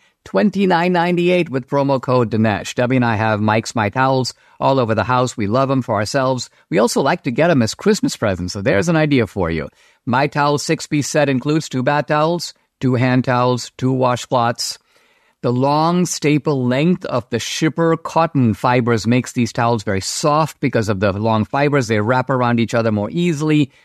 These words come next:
creating a very smooth and soft fabric that's soft to the touch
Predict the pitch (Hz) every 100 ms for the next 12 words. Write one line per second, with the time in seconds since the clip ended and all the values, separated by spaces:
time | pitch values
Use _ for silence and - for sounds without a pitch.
0 | - 131 120 120 110 110 110 - 127 120
1 | 123 123 104 104 - 104 101 - 113 95
2 | 98 85 80 95 - 123 - 113 110 151
3 | 151 -